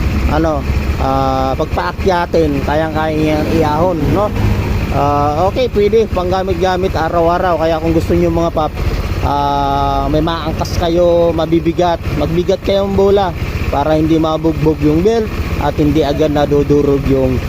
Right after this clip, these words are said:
bola. Kasi mabigat yung bola, hindi basta na ano yan.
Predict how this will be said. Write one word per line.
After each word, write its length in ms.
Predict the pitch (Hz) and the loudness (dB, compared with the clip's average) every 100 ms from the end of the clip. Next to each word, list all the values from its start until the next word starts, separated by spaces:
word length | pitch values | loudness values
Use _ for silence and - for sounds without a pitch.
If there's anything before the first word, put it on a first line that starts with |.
| - - | -4 0
bola. 320 | 135 131 123 110 - - | 2 2 0 -2 -4 -2
Kasi 240 | 175 202 | 0 0
mabigat 320 | 220 175 170 - | 0 0 0 0
yung 80 | 156 | 2
bola, 380 | 135 131 147 131 | 2 2 2 0
hindi 240 | 143 151 | 0 0
basta 240 | 151 - 143 | 0 0 -2
na 240 | 131 120 | -2 -2
ano 160 | 123 123 | -2 -2
yan. 160 | 110 | -2